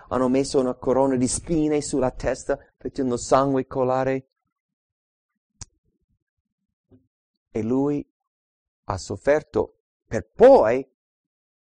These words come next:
essere attaccato alla croce. Era quella la sofferenza più terribile?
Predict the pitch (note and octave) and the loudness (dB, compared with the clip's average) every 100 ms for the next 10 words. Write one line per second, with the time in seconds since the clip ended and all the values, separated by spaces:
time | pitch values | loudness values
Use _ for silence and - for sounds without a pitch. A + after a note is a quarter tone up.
0 | _ C3 - C3 A#2+ - B2+ - C#3 C3+ | _ 0 2 2 2 2 -8 -4 -6 -6
1 | _ F2+ - _ G#2+ A2 - E3+ E3+ - | _ -6 -6 _ -8 -8 -10 -12 -12 -16
2 | G#2 - _ _ _ _ _ A2 G2+ - | -20 -20 _ _ _ _ _ -12 -12 -4
3 | A#2+ C#3 D#3+ E3+ - F3 F3 F3 E3 E3+ | 0 0 0 -6 -6 -10 -8 -8 -8 -10
4 | F3 E3+ E3+ E3+ E3 F3 F3 | -10 -8 -8 -6 -6 -8 -10